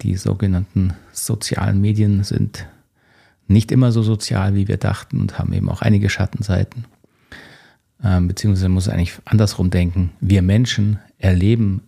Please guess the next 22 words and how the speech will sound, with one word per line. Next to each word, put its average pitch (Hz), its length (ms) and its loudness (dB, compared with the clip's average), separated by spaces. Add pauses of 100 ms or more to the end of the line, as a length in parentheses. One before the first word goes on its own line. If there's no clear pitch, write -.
(160)
durch 87 200 -2
soziale 87 500 -2
Medien 98 540 -2
unsere 117 360 2
eigenen 98 340 2
Schattenseiten 90 760 -4
mittlerweile - 540 -4
sehr 92 140 -4
viel - 120 -4
bewusster, 101 640 0 (460)
offensichtlicher, 101 760 0
einfach - 200 -4
weil 92 100 -2
sie 107 60 -6
transparenter 90 800 0
werden, 90 280 0
was 87 160 -6
früher 101 280 -2
in 92 100 -4
kleinen 98 360 0
Kreisen 101 400 -4 (180)
blieb, 101 300 0